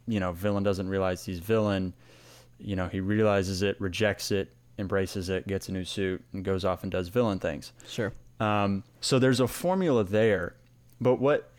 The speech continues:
Speaker 1: Scorsese's saying is, because there's a formula, there's no,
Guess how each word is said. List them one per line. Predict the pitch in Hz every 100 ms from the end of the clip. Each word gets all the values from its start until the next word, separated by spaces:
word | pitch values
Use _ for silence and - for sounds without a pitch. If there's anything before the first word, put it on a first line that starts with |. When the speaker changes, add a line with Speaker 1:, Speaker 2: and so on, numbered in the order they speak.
| - - - -
Speaker 1:
Scorsese's | - 147 135 170 165 135 107
saying | - 123 120 104
is, | 98 98 95 - - - -
because | 120 - 160
there's | 160 131
a | 127
formula, | - 123 117 113 107
there's | 104 107 95
no, | 104 107 107 104 104